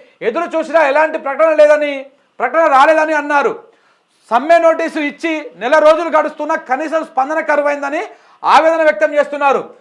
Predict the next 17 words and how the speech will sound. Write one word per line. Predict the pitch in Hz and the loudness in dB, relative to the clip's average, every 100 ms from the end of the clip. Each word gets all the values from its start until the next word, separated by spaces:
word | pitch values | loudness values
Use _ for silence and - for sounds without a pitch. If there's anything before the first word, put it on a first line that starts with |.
| _ _ 151 | _ _ -2
గత్యంతరం | 226 - 330 330 339 320 | -2 2 2 6 4 6
లేక | 311 320 | 4 4
సర్కారుతో | 330 277 285 330 320 320 | 0 0 0 0 0 0
తాడో | 311 269 294 311 | 0 2 4 2
పేడో | 311 302 | 2 -2
తేల్చుకునేందుకే | 302 277 294 302 311 294 262 294 269 - _ _ | 0 -2 -4 -6 -6 -6 0 2 2 -4 _ _
సమ్మె | 247 277 | 0 2
బాట | 320 320 311 | 4 4 4
పడుతున్నట్టు | 294 285 294 277 | 0 0 -4 2
ఆరోగ్య | 277 285 294 277 | 4 4 2 -4
సిబ్బ-, | 277 226 | -6 -2
ఆరోగ్యశ్రీ | 240 285 285 294 285 | 0 0 -2 -8 -8
సిబ్బంది | 277 226 269 320 403 - _ _ | -8 -8 -6 -6 -8 -12 _ _
తెలిపిరు. | 247 294 - 196 - _ _ _ | -4 -4 -6 -6 -10 _ _ _
రేపటి | 185 262 311 330 | -2 0 2 0
నుంచి | 311 311 330 311 311 _ _ _ _ _ _ 170 | -2 -6 -4 -4 -6 _ _ _ _ _ _ -8
వీళ్ళు | 262 285 339 415 | -6 0 0 0